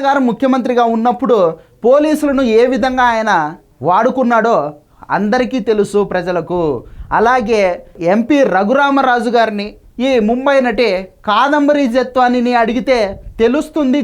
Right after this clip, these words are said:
జగన్మోహన్ రెడ్డి గారు పోలీసు వ్యవస్థను, పోలీసు వ్యవస్థలో ఉన్నటువంటి అధికారులను ఏ రేంజ్లో వాడుకున్నాడో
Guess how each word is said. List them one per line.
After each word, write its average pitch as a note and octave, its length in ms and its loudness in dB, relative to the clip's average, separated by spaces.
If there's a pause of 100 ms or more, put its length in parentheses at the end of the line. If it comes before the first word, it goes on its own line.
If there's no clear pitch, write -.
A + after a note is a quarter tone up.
జగన్మోహన్ B3+ 540 0
రెడ్డి A#3+ 220 -2
గారు A3+ 260 0 (460)
పోలీసు D4+ 420 2 (120)
వ్యవస్థను, C4+ 480 0 (120)
పోలీసు C4+ 380 0
వ్యవస్థలో C4 480 0 (120)
ఉన్నటువంటి A#3 440 -2 (160)
అధికారులను B3+ 680 0 (520)
ఏ - 20 6 (240)
రేంజ్లో C#4+ 400 0 (160)
వాడుకున్నాడో G#3+ 720 0